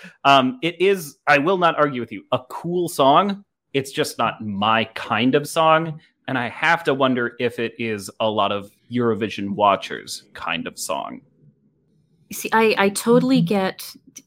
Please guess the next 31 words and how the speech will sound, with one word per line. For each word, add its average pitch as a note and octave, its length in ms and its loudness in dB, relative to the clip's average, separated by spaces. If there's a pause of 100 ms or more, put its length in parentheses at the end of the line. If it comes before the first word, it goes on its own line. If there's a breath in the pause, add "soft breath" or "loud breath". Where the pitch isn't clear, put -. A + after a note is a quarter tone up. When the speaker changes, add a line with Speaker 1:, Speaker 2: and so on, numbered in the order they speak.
(140)
Speaker 2:
I F3+ 60 -2
can, - 220 -8
coming G#3+ 240 2
back F#3 160 2
to E3+ 80 -2
Derek's E3+ 320 -2
point, D3+ 400 -6 (760)
the F3+ 420 2
idea F3+ 500 2
that D#3+ 420 0 (500)
a E3+ 520 8 (160)
song A#3 680 6
at F#3 120 2
Eurovision E3+ 720 4
from F3 220 0
a E3+ 40 2
nation E3+ 420 2
currently D#3+ 680 0 (100)
in E3+ 120 4
a E3 40 4
state E3 260 2
of D3+ 100 2
conflict D#3 420 2
and D3+ 180 2
war, C3+ 460 2
you E3 320 -8
expect - 680 -4
a E3+ 100 0
certain D#3+ 400 2
vibe C#3 280 4
sometimes. - 720 -6